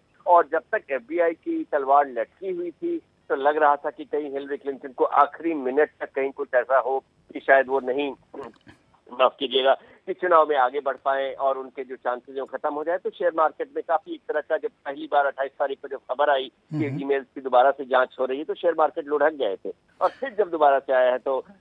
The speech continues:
Speaker 1: अ, अमेरिका समेत, अ, दुनिया के कई बाजारों में उछाल आया है। तो वही वजह, अ, इस पे बताया जा रहा है जानकारों के अनुसार।
Speaker 2: ब्रजेश, जैसा कि आप जानते हैं, चुनाव पूर्व सर्वेक्षण के नतीजों में ट्रंप और हिलरी दोनों ही हिचकोले खाते रहे हैं। सर्वेक्षणों में कभी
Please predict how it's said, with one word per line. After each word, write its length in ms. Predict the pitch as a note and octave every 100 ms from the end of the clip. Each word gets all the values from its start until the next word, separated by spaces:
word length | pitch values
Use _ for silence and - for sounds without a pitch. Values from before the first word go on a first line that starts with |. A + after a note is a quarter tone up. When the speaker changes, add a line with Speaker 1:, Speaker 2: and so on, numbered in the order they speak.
| C#3
Speaker 1:
अ, 20 |
अमेरिका 440 | C#3 B2 B2+ B2
समेत, 420 | B2+ B2+ B2+ G#2+
अ, 140 | C3+ B2+
दुनिया 240 | A#2 B2
के 140 | A#2+ A#2+
कई 240 | B2+ B2+
बाजारों 380 | A#2 A2 A#2 A2+
में 120 | D3+
उछाल 380 | D3+ - A#2 G2+
आया 200 | F#2+ F#2
है। 140 | F#2+
तो 380 | - _ - G3
वही 200 | G3+ A3+
वजह, 280 | F#3 C#3+ C#3
अ, 520 | - - C3 A#2+ A2+
इस 100 | - -
पे 80 | A#2+
बताया 300 | G#2+ A2+ G2+
जा 180 | G2 G2
रहा 140 | G2+
है 120 | G2
जानकारों 400 | G2 F2+ F2 F#2+
के 120 | F2+
अनुसार। 280 | F#2 E2+ - - _ E3
Speaker 2:
ब्रजेश, 500 | E3+ G3 G#3 A3 -
जैसा 240 | E3+ E3 F#3
कि 140 | F#3+
आप 140 | E3
जानते 360 | D3+ D3+ D#3 D3+
हैं, 200 | E3+ F#3
चुनाव 500 | E3+ D#3 D#3 F3+ F#3+
पूर्व 480 | F3 - F3 F#3+ F3+
सर्वेक्षण 600 | - D#3 D3+ E3+ - G#3
के 140 | G3+
नतीजों 480 | D#3+ C#3 F3+ E3+ F#3
में 180 | F3+ F3+
ट्रंप 480 | - E3+ G3+ A3 F3
और 240 | E3+ E3
हिलरी 420 | B2+ D#3+ F3 G3
दोनों 400 | E3+ D#3 E3+ G#3
ही 180 | E3+ A3
हिचकोले 560 | D3 E3+ - F3 G#3 A#3+
खाते 340 | F3+ F3 F#3
रहे 240 | D#3+ D#3+
हैं। 160 | D#3 D3+
सर्वेक्षणों 580 | C#3+ D3+ D3+ F3 - E3+
में 120 | E3+
कभी 320 | E3 D#3 F#3